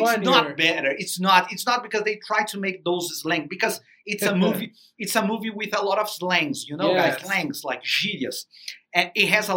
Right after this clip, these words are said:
Speaker 2: lot of slangs, and it has a lot of slangs in English.
Speaker 1: Yes.
Speaker 2: And then they try to do it in Portuguese.
Speaker 1: <laughs>
Speaker 2: But I don't think it works.
Speaker 1: Ah,
Speaker 2: I
Speaker 1: it
Speaker 2: think it... doesn't work. I, and also, the other problem with the, with this type of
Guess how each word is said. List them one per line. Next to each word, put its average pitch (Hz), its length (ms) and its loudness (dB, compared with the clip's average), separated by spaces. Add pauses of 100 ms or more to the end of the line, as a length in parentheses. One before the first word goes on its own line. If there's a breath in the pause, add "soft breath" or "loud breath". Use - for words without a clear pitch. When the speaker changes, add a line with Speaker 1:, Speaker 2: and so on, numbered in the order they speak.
Speaker 2:
lot 208 100 2
of 190 100 -2
slangs, 180 480 -2 (180)
and 226 140 0
it 226 200 -2
has 196 120 0
a 180 120 0
lot 156 100 2
of 156 80 -6
slangs 147 380 -6
in 180 120 -6
English. 254 440 -2
Speaker 1:
Yes. 156 260 -2 (120)
Speaker 2:
And 254 160 4
then 285 140 0
they 277 160 -2
try 233 300 0 (140)
to 226 60 -6 (100)
do 233 60 -6
it 240 180 -4
in 190 120 -8 (160)
Portuguese. 185 560 0 (100)
Speaker 1:
<laughs> - 60 -20
Speaker 2:
But 185 360 2 (100)
I - 20 2 (100)
don't 294 280 0
think 415 200 -2 (100)
it - 100 -8 (200)
works. - 400 0
Speaker 1:
Ah, 151 380 -2 (140)
Speaker 2:
I - 60 8
Speaker 1:
it 190 140 2
Speaker 2:
think 170 220 0
it... 247 60 -6
doesn't 247 400 2
work. 214 140 0 (120)
I, 196 100 2 (160)
and 240 80 -6 (180)
also, 262 460 -2 (340 loud breath)
the 175 160 0
other 349 160 0
problem 165 400 0 (240)
with 143 140 0 (140)
the, 160 80 -2 (300)
with 139 140 -4 (240)
this 185 220 -8
type 156 240 -2 (120)
of 135 60 -2